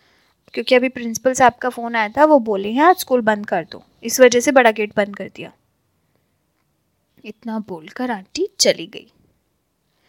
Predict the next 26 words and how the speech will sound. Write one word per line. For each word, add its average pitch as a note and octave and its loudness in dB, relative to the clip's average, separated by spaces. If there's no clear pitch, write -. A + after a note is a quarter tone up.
उनके C#4 -8
लिए A#4 2
स्कूल C4 -4
में C#4 -4
ही C4+ -4
किनारे A3 -6
कमरा A3 -4
बना F#3+ -6
जिसमें B3+ -8
वो F4 -4
अकेली A3 -10
रहती G#3+ -14
है G3+ -20
और C4 0
वो C#4+ 2
स्कूल A3+ -6
की C4 -8
रखवाली G#3 -2
भी A3+ -8
करती - -10
थी। - -20
उनके C4 -6
जाने G3 -8
के C#4 -8
बाद F3+ -6
अभिषेक A3 -6